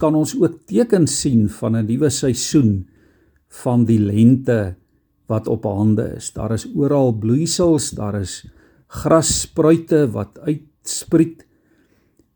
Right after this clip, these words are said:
en daar is nuwe lewe in die natuur waarvan ons ook deel is.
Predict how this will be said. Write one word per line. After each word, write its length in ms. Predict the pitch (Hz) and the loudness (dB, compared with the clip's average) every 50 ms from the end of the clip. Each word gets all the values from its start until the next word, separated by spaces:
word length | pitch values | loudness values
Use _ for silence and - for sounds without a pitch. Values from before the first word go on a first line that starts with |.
| _ _ | _ _
en 120 | - 131 131 | -2 0 0
daar 180 | 135 135 156 | 2 2 2
is 140 | 170 160 - | 2 0 0
nuwe 240 | 156 170 190 202 185 | 0 4 6 6 6
lewe 760 | 143 117 107 110 110 127 147 147 120 110 98 95 90 90 - _ _ _ _ _ - | 6 4 2 2 4 4 4 4 4 2 -2 -4 -6 -10 -14 _ _ _ _ _ -6
in 80 | 127 | -2
die 100 | 120 120 | 0 0
natuur 720 | 117 117 110 110 - - 131 120 113 110 107 107 104 92 - - _ _ _ _ _ _ _ _ _ | 0 0 -2 -4 -6 -4 -2 0 0 2 2 0 0 -2 -6 -14 _ _ _ _ _ _ _ _ _
waarvan 380 | _ 113 101 107 - - 131 113 | _ -4 -4 -2 -2 -2 -2 -2
ons 300 | - 117 120 117 113 - | 0 0 0 0 0 0
ook 280 | - 147 127 104 95 - | 0 0 0 -2 -2 -6
deel 400 | 110 95 98 101 98 98 - - - | -6 -4 -4 -2 -2 -4 -6 -8 -12
is. 380 | - - - - - - - | -16 -18 -20 -20 -20 -20 -20